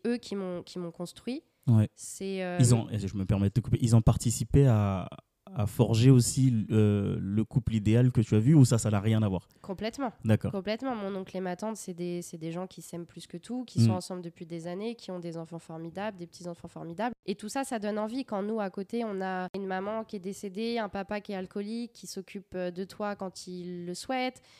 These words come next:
Speaker 1: Euh, et à côté de ça, moi, je vis dans une, euh, dans une maison où tout va bien.
Speaker 2: Mm.
Speaker 1: Donc, qu'est-ce qu'on a envie ? Bah, de reproduire cette maison où tout va bien.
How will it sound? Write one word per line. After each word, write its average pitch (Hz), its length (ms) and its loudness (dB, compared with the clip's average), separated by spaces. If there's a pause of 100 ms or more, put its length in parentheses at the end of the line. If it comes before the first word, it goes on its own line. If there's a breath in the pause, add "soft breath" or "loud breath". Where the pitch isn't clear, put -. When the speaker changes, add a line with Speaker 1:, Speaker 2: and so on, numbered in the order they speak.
(260 soft breath)
Speaker 1:
Euh, 196 280 -2
et 190 100 -4
à 190 60 -4
côté 190 240 -10
de 180 60 -16
ça, 247 140 -6
moi, 226 180 -4
je 196 120 -8
vis 196 200 -8
dans 202 140 -4
une, 180 300 -6
euh, 175 320 -6
dans 175 140 -8
une 175 200 -8
maison 190 360 -6
où 226 100 -8
tout 214 220 -10
va 196 160 -6
bien. 226 200 -6 (220)
Speaker 2:
Mm. 208 220 6
Speaker 1:
Donc, 190 260 -8
qu'est-ce 233 240 -6
qu'on 208 160 -8
a 196 60 -6
envie ? 202 380 -8 (120)
Bah, 185 140 -6
de 180 100 -8
reproduire 185 500 -8
cette - 220 -14
maison 180 240 -8
où 208 80 -8
tout - 160 -16
va 175 160 -8
bien. 185 160 -12